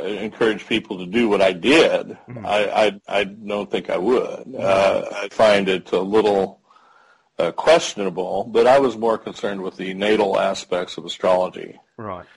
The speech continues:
Speaker 1: And I was using that as a psychological thing.
Speaker 2: Right.
Speaker 1: Uh, and I was giving people advice that way. I was also doing a, a certain amount of, uh, looking into, uh, events after the fact,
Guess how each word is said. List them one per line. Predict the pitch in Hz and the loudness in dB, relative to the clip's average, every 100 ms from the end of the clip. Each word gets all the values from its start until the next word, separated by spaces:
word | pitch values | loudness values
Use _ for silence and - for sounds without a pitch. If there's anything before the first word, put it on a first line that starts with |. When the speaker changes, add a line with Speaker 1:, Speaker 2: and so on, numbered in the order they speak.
| - | -6
Speaker 1:
And | 127 127 | 0 2
I | 143 | 2
was | 113 | 0
using | 110 98 101 | -4 -6 -4
that | 101 98 | -2 -2
as | 92 90 - 98 90 | -4 -8 -10 -10 -10
a | |
psychological | 90 98 95 92 92 107 - 101 - - | -4 0 0 -2 2 2 0 -8 -14 -18
thing. | - - - - _ _ _ | -14 -16 -16 -20 _ _ _
Speaker 2:
Right. | 117 92 - - | -16 -16 -16 -12
Speaker 1:
Uh, | 98 95 - - | -8 -8 -10 -14
and | 98 95 92 | -14 -12 -8
I | - | -6
was | 101 95 | -6 -6
giving | 95 92 | -10 -10
people | 101 92 92 | -10 -8 -8
advice | 82 98 95 - | -2 0 0 -2
that | - 113 - | 0 0 -2
way. | - - _ - - | -10 -18 _ -6 4
I | 131 | 4
was | 120 | 6
also | 117 123 - 104 | 4 2 0 -2
doing | 107 107 104 98 | 2 2 0 -4
a, | 98 - | -8 -6
a | 98 | -6
certain | - 110 101 | 0 2 2
amount | 104 101 101 | 0 2 2
of, | 98 - | 0 -4
uh, | - - - _ _ - - - - | -6 -8 -12 _ _ -20 -20 -4 0
looking | 110 110 110 | 2 2 2
into, | 104 98 104 98 92 90 | 2 0 0 0 0 -2
uh, | - - - | -4 -6 -4
events | 104 95 101 104 104 - - - - _ _ _ | -2 2 4 4 2 -6 -10 -10 -14 _ _ _
after | 98 104 - | 2 2 2
the | 92 | -6
fact, | 92 - 92 90 - | -2 0 2 0 -6